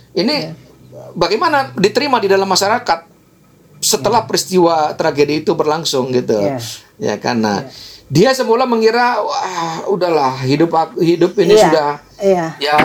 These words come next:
Speaker 1: seperti yang dia tulis, udah sempurnalah penderitaan hidup saya di muka bumi."
Speaker 2: Iya, iya,
Speaker 1: Tapi
Speaker 2: iya.
Speaker 1: ternyata masyarakat, apa yang dia anggap sudah final tuh sebagai,
Speaker 2: Hmm.
Speaker 1: udahlah fatal, total, selesai gitu.
Speaker 2: Iya.
Speaker 1: Tapi ternyata dia dapat,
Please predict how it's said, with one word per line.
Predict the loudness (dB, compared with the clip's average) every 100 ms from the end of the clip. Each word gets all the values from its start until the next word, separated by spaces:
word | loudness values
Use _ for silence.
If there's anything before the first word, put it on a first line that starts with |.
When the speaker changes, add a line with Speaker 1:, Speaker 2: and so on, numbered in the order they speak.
| -2
Speaker 1:
seperti | -4 0 0
yang | 0
dia | 0
tulis, | 2 0 0
udah | -2 0 -2 -4
sempurnalah | -4 0 0 2 2 0 -2
penderitaan | 0 0 2 2
hidup | 2
saya | 2 0
di | 2
muka | 2 0 2
bumi." | 2 4
Speaker 2:
Iya, | 6 6 2 -6 -10 -2
iya, | 2
Speaker 1:
Tapi | 2 2 2 2
Speaker 2:
iya. | 0 -2
Speaker 1:
ternyata | -2 -2 0 0 0 0
masyarakat, | 2 0 0 -2 -4 -12 _ -6
apa | -2 0 0
yang | 0 0
dia | 2 2
anggap | 2 0 -2
sudah | 0 0 0
final | 0 0 2 2 0
tuh | -2 -4
sebagai, | -2 -2 2 0 0 -4 -20 _
Speaker 2:
Hmm. | -10 -10 -10 -14 -20 -6
Speaker 1:
udahlah | 0 0
fatal, | 0 -2 0 0 0 0
total, | 0 2 2 0
selesai | -2 -2 0 0 0 0 0
gitu. | 0 0 0 -4 _ _ _ _
Speaker 2:
Iya. | -12 -10 -12 -16 -20 _
Speaker 1:
Tapi | -6 -4
ternyata | -2 -2 -2 0
dia | 2 2
dapat, | 2 0 0 -2